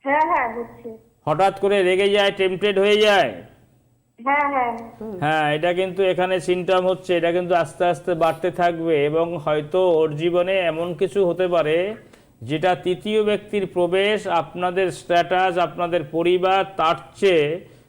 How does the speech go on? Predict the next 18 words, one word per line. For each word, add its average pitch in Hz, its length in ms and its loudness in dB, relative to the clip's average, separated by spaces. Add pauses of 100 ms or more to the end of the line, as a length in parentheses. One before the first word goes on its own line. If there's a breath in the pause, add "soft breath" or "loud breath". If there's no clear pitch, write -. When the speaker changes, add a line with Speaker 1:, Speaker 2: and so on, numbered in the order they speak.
(120 soft breath)
Speaker 2:
নিম্নগামী 214 840 2
কোনো 220 200 0
ছেলের 208 300 -2
সঙ্গে 196 420 -2
কিন্তু 185 340 -2
তার 185 240 -2
যোগাযোগ 156 460 0
আসতে 139 340 -2
পারে, 151 220 0
যেটা 170 260 0
আপনাদের 151 340 -2
মান 143 240 -2
সম্মান 156 360 -2
হানি 139 200 0
হতে 120 200 -2
পারে। 104 200 -6 (1080)
বুঝতে 151 220 2
পারলাম? 196 560 0